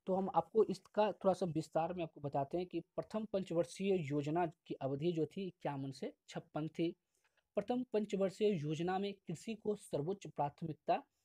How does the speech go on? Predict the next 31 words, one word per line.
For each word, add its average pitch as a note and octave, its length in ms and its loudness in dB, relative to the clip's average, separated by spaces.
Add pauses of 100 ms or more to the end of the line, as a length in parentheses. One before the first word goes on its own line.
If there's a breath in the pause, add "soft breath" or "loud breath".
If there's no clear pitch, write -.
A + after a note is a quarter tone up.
(220)
दिया D3 320 4
गया E3 280 6
था। F3+ 200 -2 (760)
अब G#3+ 180 4
साथ E3+ 340 -2
में A#3 140 -2
ही A#3+ 80 2 (440)
भारत F3+ 340 0
में A3 160 -2
द्वितीय F3+ 320 -4
पंचवर्षीय G#3+ 720 0
योजना D#3+ 360 -2
की - 200 -6 (100)
अवधि D3 300 0
जो F#3+ 140 2
थी G#3 160 -4
उन्नीस F3+ 400 -8
सौ F3 80 -2 (100)
छप्पन G3 380 -6
से F#3+ 240 -6 (460 soft breath)
उन्नीस A#3+ 280 -2
सौ G3+ 180 0
इकसठ - 380 -4
थी। A3 260 -4 (500)
द्वितीय G#3 400 -2
पंचवर्षीय G#3+ 720 0
योजना E3+ 420 0
में G#3+ 200 -4
भारी D#3 340 -2
उद्योग D#3 500 -2
को F#3 220 -4